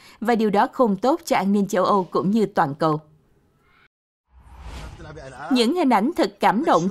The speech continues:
trong trận động đất tại biên giới hai nước Thổ Nhĩ Kỳ và Syria. Bé gái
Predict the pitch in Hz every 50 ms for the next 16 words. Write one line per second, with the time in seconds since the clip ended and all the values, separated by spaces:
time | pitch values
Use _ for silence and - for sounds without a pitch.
0 | 208 285 294 294 277 - 240 180 190 190 160 190 214 320 392 - - 190 160 185
1 | 208 196 185 202 202 196 294 349 277 277 214 185 185 190 254 320 381 - - 269
2 | - - 240 202 175 202 - 240 214 190 185 175 196 180 170 170 160 - 233 220
3 | 196 208 214 196 190 185 - _ _ _ _ _ _ _ - - 214 233 226 233
4 | 208 220